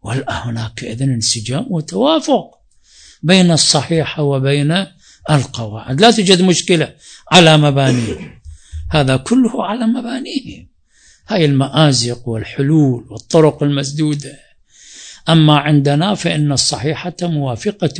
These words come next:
للقواعد التي بنينا عليها، وهي أن الماء القليل لا ينفعل بملاقاة المتنجس، فإهراق ماء الغسالة الأولى يذهب بعين النجاسة،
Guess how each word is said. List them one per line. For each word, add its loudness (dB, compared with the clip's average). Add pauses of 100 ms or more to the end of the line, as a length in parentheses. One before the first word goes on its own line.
للقواعد -8
التي -10
بنينا -14
عليها، -20 (500)
وهي 2
أن 2
الماء -2
القليل -4
لا -10
ينفعل -2
بملاقاة -6
المتنجس، -12 (480)
فإهراق 2
ماء 2
الغسالة 0 (100)
الأولى 0 (680)
يذهب 4
بعين 4
النجاسة، 2